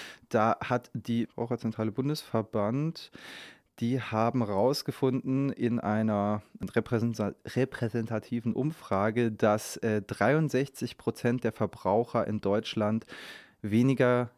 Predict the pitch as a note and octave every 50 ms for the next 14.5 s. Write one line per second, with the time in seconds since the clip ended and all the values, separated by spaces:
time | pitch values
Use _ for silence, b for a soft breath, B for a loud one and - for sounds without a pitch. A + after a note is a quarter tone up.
0 | _ _ _ - - A2+ A2 A2+ - - A2+ C3 - - - F#2 A2 - A2 A2
1 | A2+ G#2+ A#2 - - - A2 B2 C3 B2 - - G#2 F#2 - - G2+ - - -
2 | G2+ G2 G2 F#2 G#2 G2 F#2+ - - A2+ G#2 - - C3 B2 A#2 - - D2+ G#2+
3 | A2+ A2 - - G2 G2 G#2 G2+ - - A2 G2+ F#2 F2+ - G#2+ A2 A2+ A2+ G#2+
4 | F#2+ - G2+ F#2+ F#2 F#2+ G2 F#2+ - _ _ _ - F2+ F#2+ G2 F#2 - - E2+
5 | E2 E2 E2+ - - - G2 G2+ B B B B B B B B _ _ - G#2+
6 | G#2 G#2 G#2 G2+ - G#2 G2+ A#2 B2+ - C#3 B2+ B2 - - A#2 G#2+ A#2 - -
7 | - - B2 - - - A2 A2 - G#2+ G2+ - - B2+ A2+ G#2 G2 G2+ G#2 G2+
8 | - G#2+ F#2+ - - G#2 - - - A2+ A2 - - - - - - F#2 - -
9 | F2+ F2 - - - F#2+ F#2 F2 - G2 G2+ - - - G#2 - - - F2 F#2+
10 | - - - F2+ F#2+ - _ _ _ - - G#2 G2 F#2+ F2+ G#2 - A#2+ A#2 B2
11 | B2 A2+ G#2+ G#2 G#2 - - - A#2+ A#2+ A2 G#2+ G#2 G#2 G2 - A2+ G#2 F#2+ G2+
12 | G2 F#2 G2 G2 G2+ - _ _ _ - F2 E2 - - A2 G#2 F#2+ A2+ - -
13 | - - G2 - - A#2+ A#2 - - - G#2+ G2 - G#2+ G2 - - G2 F2+ E2+
14 | - G#2+ - F#2+ F2+ - - - - _